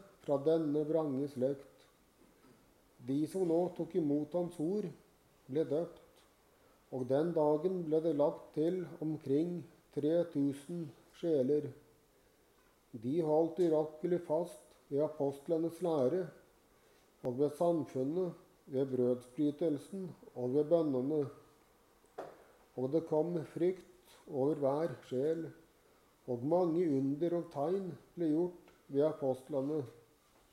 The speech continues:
Alle de troende holdt sammen og hadde alt felles. De begynte å selge eiendeler og gods, og delte ut til alle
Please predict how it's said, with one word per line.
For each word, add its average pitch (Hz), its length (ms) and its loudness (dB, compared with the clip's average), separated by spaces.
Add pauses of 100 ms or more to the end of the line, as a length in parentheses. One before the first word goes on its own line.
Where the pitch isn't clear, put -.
(800)
Alle 147 420 6
de 165 120 0
troende 170 520 0
holdt 151 260 0
sammen 170 480 -2 (200)
og 135 260 -6
hadde 156 260 2
alt 151 320 2
felles. 151 460 0 (1160)
De 123 180 -2
begynte 160 460 0
å - 60 -4
selge 180 360 2
eiendeler 160 840 2 (100)
og 147 220 -4
gods, 180 360 -6 (760)
og 127 160 -6
delte 165 400 2
ut 165 380 0 (100)
til 160 160 -2
alle 170 460 4